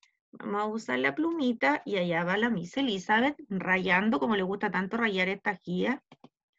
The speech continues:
Factor uno, ustedes saben que se llaman factores los primeros dos numeritos. Factor dos, Y el resultado se llama,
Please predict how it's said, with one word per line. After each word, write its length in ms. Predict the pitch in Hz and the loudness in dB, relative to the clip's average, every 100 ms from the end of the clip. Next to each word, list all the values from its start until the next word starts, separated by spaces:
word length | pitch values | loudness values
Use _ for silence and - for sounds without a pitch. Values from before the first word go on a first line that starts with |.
| _ _ _ _ _ - - | _ _ _ _ _ -20 -20
Factor 560 | - 381 403 440 466 277 | 4 4 6 4 6 8
uno, 320 | 240 240 339 523 | 8 8 6 0
ustedes 300 | - 208 220 | -2 -2 2
saben 180 | 214 214 | 2 0
que 80 | |
se 60 | - | -2
llaman 260 | 208 208 214 | 0 0 0
factores 460 | 214 - 208 233 | -4 0 2 4
los 100 | 233 | 4
primeros 400 | 247 247 254 285 | 4 6 6 6
dos 160 | 339 359 | 4 0
numeritos. 680 | 359 359 233 - - - - _ _ _ _ _ _ _ _ - | 2 2 2 -2 -10 -18 -20 _ _ _ _ _ _ _ _ -8
Factor 440 | - 170 - 190 220 | -4 -4 -2 -2 4
dos, 380 | 320 403 - - _ _ _ _ _ _ _ _ _ _ _ - - _ | 6 6 4 -18 _ _ _ _ _ _ _ _ _ _ _ -20 -20 _
Y 120 | 285 381 | 8 8
el 100 | 381 | 8
resultado 640 | 392 392 349 277 262 285 | 6 4 6 8 8 8
se 220 | 294 277 | 6 6
llama, 440 | 214 202 214 247 | 8 8 8 8